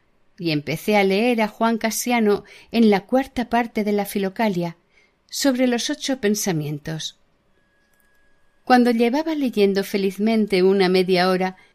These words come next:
reparé inesperadamente en la figura de un hombre a unos cien metros de allí y más hacia el interior del bosque.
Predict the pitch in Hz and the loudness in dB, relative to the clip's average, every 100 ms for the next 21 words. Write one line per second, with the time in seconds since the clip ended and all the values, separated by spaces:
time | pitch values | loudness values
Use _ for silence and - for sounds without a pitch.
0 | _ - 220 220 208 190 240 269 254 226 | _ -4 2 2 2 0 2 2 2 0
1 | - - 202 254 269 262 302 294 254 202 | -2 0 0 0 0 2 0 0 2 4
2 | 196 196 175 214 254 240 226 254 285 269 | 4 2 -4 -2 -2 0 0 2 0 0
3 | 254 220 220 214 214 226 214 208 220 220 | 0 0 0 -2 -4 -4 0 2 0 -2
4 | 196 196 196 190 262 320 - - _ 247 | -6 -2 -2 0 -2 -4 -14 -20 _ 2
5 | 220 262 - 320 - 220 190 175 175 202 | 4 2 -2 -6 -2 0 2 0 -2 -2
6 | 190 175 156 143 156 - - | -2 -2 -4 -4 -6 -6 -8